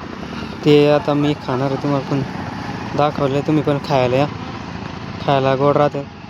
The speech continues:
ते आम्ही अंजनी पर्वत पण गेलो होतो, त्या टायमाला पण तसेच होते, पण ते आंबोनं नव्हते, ते, हा, ते दुसरेच होते, ज्ञात नाहीत ते होते. चला मग आपण हे खाता खाता पुढं जाऊ. हे बघू शकता, रानमेवा खाऊ राहिला,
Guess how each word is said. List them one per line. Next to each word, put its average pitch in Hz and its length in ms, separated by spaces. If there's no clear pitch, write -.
ते 156 60
आम्ही 151 280
अंजनी 147 340
पर्वत 143 300
पण 143 200
गेलो 143 200
होतो, 135 240
त्या - 840
टायमाला 151 420
पण 143 80
तसेच 160 200
होते, 139 220
पण 147 100
ते 151 60
आंबोनं 156 300
नव्हते, 151 240
ते, 147 260
हा, 139 640
ते 143 120
दुसरेच 156 280
होते, 139 200
ज्ञात 143 340
नाहीत 151 180
ते 147 120
होते. 135 360
चला 151 240
मग 151 200
आपण 147 260
हे 139 200
खाता 139 280
खाता 135 240
पुढं 131 180
जाऊ. 135 220
हे 139 160
बघू 143 160
शकता, 139 320
रानमेवा 139 460
खाऊ 127 200
राहिला, 139 280